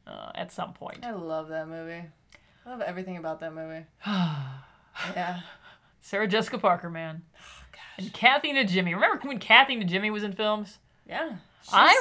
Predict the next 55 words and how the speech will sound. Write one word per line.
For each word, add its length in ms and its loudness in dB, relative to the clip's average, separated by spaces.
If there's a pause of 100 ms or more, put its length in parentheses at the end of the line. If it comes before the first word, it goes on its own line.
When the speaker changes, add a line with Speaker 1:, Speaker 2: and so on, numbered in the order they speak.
Speaker 1:
remember, 220 6
you 60 2
know 60 8
what 100 8
I 60 8
remember 240 2
from 100 -4
Hocus 240 2
Pocus? 240 0 (300)
I 80 4
remember 180 6
the 100 -4
trailer 600 4 (380)
where 180 4
it 100 -2
showed 360 4
very 320 6
clearly 720 2 (640)
Bette 300 8
Midler 300 0
falling 540 6 (100)
into 460 -6
a 120 6 (140)
school 680 0
pool, 640 0 (400)
which 180 -6
does 140 -6
not 180 4
happen 600 4
in 180 -4
the 60 0
film. 540 4
So 200 -4
they 140 4
obviously 440 4
cut 340 0
this 200 -8
out 380 4
of 160 -2
the 60 -4
movie 320 0
at 80 -4
some 140 -2
point, 160 -4
but 120 -8
they 60 -4
use, 420 -4
they 160 -2
will 100 -2
do 160 -2
this. 220 -8
They 60 -6
will 100 -6
sometimes 340 -2
use, 260 -6